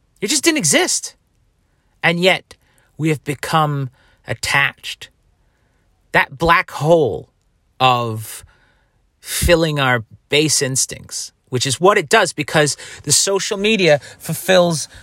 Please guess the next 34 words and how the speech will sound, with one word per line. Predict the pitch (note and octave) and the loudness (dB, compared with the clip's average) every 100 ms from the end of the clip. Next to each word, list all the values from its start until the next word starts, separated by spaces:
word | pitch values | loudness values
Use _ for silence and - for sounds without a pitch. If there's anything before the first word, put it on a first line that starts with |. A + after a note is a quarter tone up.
| - | -18
the | C#3 F3 | -10 -4
in-, | E3+ E3+ | -4 -4
it, | E3+ E3 | -6 -6
it | E3+ | -8
feeds | - - G#3+ F3 | -6 -6 -4 0
our | E3 | 0
vanity, | C#3 B2 E3 G3 F#3+ C#3 A#2 | 0 0 0 0 -4 -6 -6
it | B2+ | -6
feeds | - F3+ E3 | -6 0 0
our | - | 0
ego, | E3+ F#3 E3 C3+ A#2 | -4 -4 -2 -2 -2
it | - | -8
feeds | - F#3 E3 | -8 -4 0
our | E3+ - | 0 0
arrogance, | C#3 G3+ F3 A#2+ A2 - | 0 2 0 -6 -6 -8
it | C3+ | -8
feeds | - F3+ D#3+ | -6 -4 2
our | D#3+ B2+ - - | 2 0 -8 -12
greed, | C#3+ D3 F#3+ F3+ C#3+ | -8 -6 -4 -4 -4
it | - | -6
feeds | - F3+ D#3+ | -6 -4 2
our, | D#3+ D3 C#3+ - - - - | 4 4 2 -2 -20 -20 -4
our | C3+ C3+ C3 B2+ B2 - | 2 4 4 2 0 -6
need | C#3 C#3+ E3 | -6 -2 -2
for | C3+ D#3 | -2 -8
competition, | - D#3+ D3 D#3 - A3+ - D3 | -6 -4 -4 -4 -2 -2 -2 -4
it, | A#2+ D3+ | -4 -8
it, | B2+ | -12
it, | C3+ B2+ - - | -12 -12 -14 -10
it | C3 | -10
feeds | - F#3 F3 | -8 -8 -4
our | F3 D#3+ | -2 -2
aggression. | B2+ C#3 G3+ - C3+ - A2+ _ _ _ _ _ _ _ _ _ _ _ _ _ _ _ _ _ _ F2+ | -2 0 0 -2 -12 -12 -18 _ _ _ _ _ _ _ _ _ _ _ _ _ _ _ _ _ _ -14
We | B2+ F3 A3 | -8 -2 -2